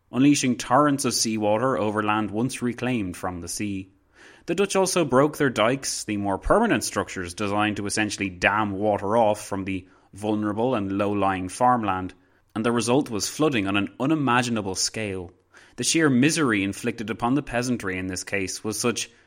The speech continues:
that the already violent commonalty had to be significantly guarded by large companies of militia and prevented from plugging up the leaks or reducing the impact on their inundated lands.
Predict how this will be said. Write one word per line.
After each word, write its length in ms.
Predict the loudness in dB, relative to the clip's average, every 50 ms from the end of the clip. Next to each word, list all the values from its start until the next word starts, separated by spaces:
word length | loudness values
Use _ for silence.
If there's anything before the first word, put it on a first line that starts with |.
| _ _
that 120 | -8 -2
the 120 | 2 4 6
already 360 | 6 6 6 4 4 2 0
violent 460 | 2 4 4 4 6 4 2 0 -2
commonalty 640 | -2 -2 -2 0 2 2 4 4 2 2 0 -2 -4
had 140 | -6 -6 -8
to 60 | -8
be 140 | -6 -6 -4
significantly 680 | -2 -2 -2 -2 -2 -4 -4 -4 -4 -4 -4 -4 -6 -8
guarded 600 | -4 2 4 6 8 8 6 4 0 -4 -4 -2
by 120 | -2 0
large 420 | 2 2 2 4 4 2 0 -2 -6
companies 440 | -6 -6 -6 -6 -6 -6 -6 -6
of 100 | -8 -8
militia 500 | -8 -4 -2 0 0 0 0 -2 -4 -6 -8 _ _ _ _ _ _ -10
and 100 | -8 -4
prevented 460 | -4 -2 2 2 2 2 0 -2 -4
from 160 | -4 -6 -6
plugging 400 | -6 -4 -4 -4 -2 -2 -2 -2
up 140 | -2 -2 -2
the 60 | 0
leaks 360 | 0 0 0 -2 -4 -8 -8 -6
or 80 | -6
reducing 560 | -4 -6 -4 -2 0 0 0 2 0 -2 -2
the 160 | -2 -2 -2 -2
impact 540 | -2 -2 -2 -2 -4 -4 -4 -8 -8 -8
on 100 | -6 -6
their 220 | -6 -6 -8 -8 -12 _ _ _ _ _
inundated 600 | -6 -2 -2 0 0 0 -2 -4 -4 -6 -6 -6
lands. 480 | -4 -2 -2 -2 -4 -6 -8 -10 -12 -14